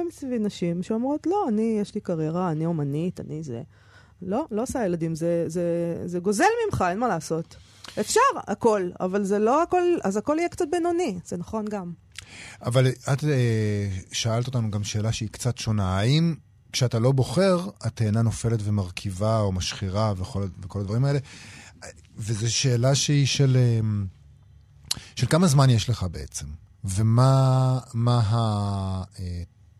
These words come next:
Speaker 2: טווח השנים האלה שבהם אתה חייב לפעול ולבחור כדי שדברים יתממשו בצורה מסוימת? וגם זה אולי קצת שונה מאיך שנדמה לנו,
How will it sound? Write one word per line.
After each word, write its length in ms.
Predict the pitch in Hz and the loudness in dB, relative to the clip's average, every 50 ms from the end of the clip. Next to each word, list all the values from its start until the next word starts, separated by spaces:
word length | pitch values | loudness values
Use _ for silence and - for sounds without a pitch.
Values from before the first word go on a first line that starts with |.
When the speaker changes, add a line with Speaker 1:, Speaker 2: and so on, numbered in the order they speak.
| _ _ _ | _ _ _
Speaker 2:
טווח 380 | - - 101 95 123 120 - 135 | -10 -10 -2 -2 -2 0 0 -4
השנים 420 | 123 - 120 107 107 107 107 104 | -4 -4 -4 -2 0 0 0 0
האלה 140 | 98 90 85 | 0 -2 -4
שבהם 240 | 82 - 98 101 107 | -4 -4 -2 -2 -2
אתה 120 | - 98 | -2 -4
חייב 320 | 95 - - 92 98 104 117 | -4 -4 -2 -2 -2 -2 -2
לפעול 420 | 117 - - - - - 123 120 110 | -4 -6 -6 -8 -4 -2 -2 0 0
ולבחור 580 | 117 110 101 87 - - - 180 202 208 190 | 0 0 -2 -2 -6 -2 2 4 4 4 2
כדי 160 | - 147 123 104 | 2 0 0 0
שדברים 380 | - 123 113 107 113 127 135 | 0 -2 -2 2 4 4 4
יתממשו 380 | 131 - 120 113 110 - - 120 | 4 4 2 0 0 0 -2 -2
בצורה 340 | 113 110 - - 107 101 101 | -4 -4 -4 -2 -2 0 0
מסוימת? 720 | 107 104 - - - 104 104 104 101 87 76 67 - - - - - - - - - - - - - | 0 -2 -4 -4 -2 0 0 0 0 0 -2 -6 -8 -12 -18 -20 -20 -18 -18 -18 -20 -20 -20 -16 -8
וגם 360 | - 101 120 113 151 170 202 | -4 -4 0 2 2 2 2
זה 120 | 220 190 233 | 2 0 0
אולי 240 | 330 311 233 127 117 | 0 0 0 0 -2
קצת 200 | - - 123 - | 0 -2 -2 -2
שונה 360 | - - - 113 113 110 107 107 | -2 -2 0 0 2 2 2 2
מאיך 260 | 104 104 104 101 - | 2 2 2 0 0
שנדמה 400 | - 110 107 101 107 127 165 190 | 0 0 2 2 4 4 6 6
לנו, 280 | 196 170 135 117 104 | 6 6 6 6 4